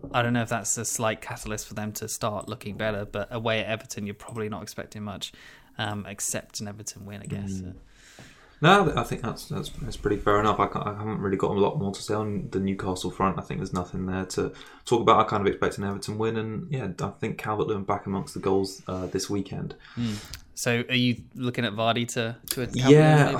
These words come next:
Speaker 1: maybe
Speaker 2: on,
Speaker 1: on your wild card, something like that?
Speaker 2: perhaps when we get, we get onto the,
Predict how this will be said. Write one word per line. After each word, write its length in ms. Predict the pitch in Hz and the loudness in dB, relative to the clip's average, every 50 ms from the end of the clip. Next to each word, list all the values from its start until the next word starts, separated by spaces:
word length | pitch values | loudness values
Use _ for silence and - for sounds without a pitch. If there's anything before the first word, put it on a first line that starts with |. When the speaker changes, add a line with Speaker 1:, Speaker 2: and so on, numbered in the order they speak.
| 139 | -2
Speaker 1:
maybe 60 | - - | -4 -2
Speaker 2:
on, 160 | - 131 135 131 | 0 2 4 4
Speaker 1:
on 100 | - 123 | 4 4
your 100 | 120 120 | 2 2
wild 180 | 120 123 127 127 | 2 2 2 0
card, 220 | - 127 127 123 | -2 -2 -4 -4
something 140 | - - 123 | -4 -4 -4
like 60 | 117 117 | 0 4
that? 20 | 139 | 4
Speaker 2:
perhaps 200 | 147 143 - 151 | 4 4 6 6
when 80 | 147 | 6
we 80 | 139 135 | 6 8
get, 240 | 135 - - - - | 6 6 4 4 0
we 80 | - 117 | -2 0
get 160 | - 120 - | 2 2 2
onto 260 | 107 107 101 - 104 | 2 -2 -2 2 6
the, 240 | 104 101 101 95 - | 8 8 8 8 4